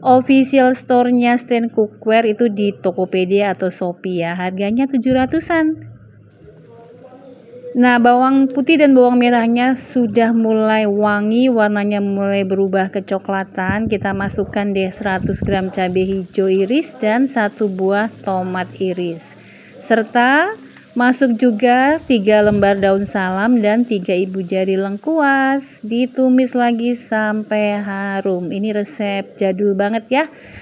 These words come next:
Tambahkan satu kilogram ayam tanpa tulang.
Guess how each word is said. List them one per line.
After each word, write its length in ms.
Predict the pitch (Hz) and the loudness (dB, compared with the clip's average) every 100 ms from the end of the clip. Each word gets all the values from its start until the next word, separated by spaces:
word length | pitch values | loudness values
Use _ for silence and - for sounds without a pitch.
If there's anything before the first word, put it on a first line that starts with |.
| - - | -6 0
Tambahkan 560 | 262 262 269 302 320 | 4 4 4 2 2
satu 320 | 302 285 285 269 | 2 0 2 0
kilogram 720 | 254 247 233 214 214 214 - - | 2 4 4 2 2 2 0 -6
ayam 640 | 226 247 233 208 196 220 226 | -4 0 2 2 0 -2 -4
tanpa 640 | 208 202 196 196 196 196 | -2 -2 -4 -4 -4 -6
tulang. 800 | - 190 190 190 185 196 254 | -4 0 2 2 2 2 0